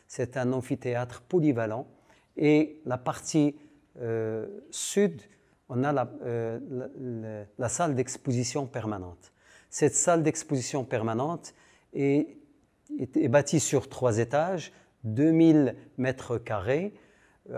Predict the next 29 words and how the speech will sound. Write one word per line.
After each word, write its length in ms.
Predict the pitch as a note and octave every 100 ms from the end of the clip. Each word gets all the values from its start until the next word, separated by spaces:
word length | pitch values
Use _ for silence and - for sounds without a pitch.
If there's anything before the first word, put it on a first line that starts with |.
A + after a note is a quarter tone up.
| -
avec, 560 | C#3+ B2 D3 D3 - D3
euh, 1000 | C3 - - B2+ B2 A#2+ A#2 A#2 A#2 - _ _
quatre 340 | - F#3 - -
thématiques 520 | E3+ D3 - F#3+ -
à 40 | C3
cinq 280 | - D#3+ -
thématiques 600 | C3 B2+ - E3 - -
par 380 | C3+ C#3 G#2+ -
étage. 580 | C#3 B2 G#2 F2+ - - _ _ - _
Si 340 | - D#3+ D#3+ D3+
on 160 | C#3
voit 240 | A#2 D3 D3+
un 100 | C3
peu 300 | B2 D#3 D3
la 100 | A2
répartition 680 | B2 - - D3+ - C#3
de 120 | A#2
ces 180 | G#2 C#3
thématiques, 640 | C3+ B2+ A2+ A2+ F#3 F#3 - - _
le 160 | B2 A#2
premier 380 | A#2+ E3 D3 C#3+
étage, 520 | C3+ D3 D#3+ E3 - - _ -
on 140 | A#2+
trouve 480 | B2 E3+ E3 B2+ - - _ -
les 180 | A2 B2+
effets 460 | - - D3+ -
extraordinaires 840 | C#3+ - - C#3 A#2 B2 C3 A#2 G#2
de 80 |
l'eau, 320 | A2+ B2+ G3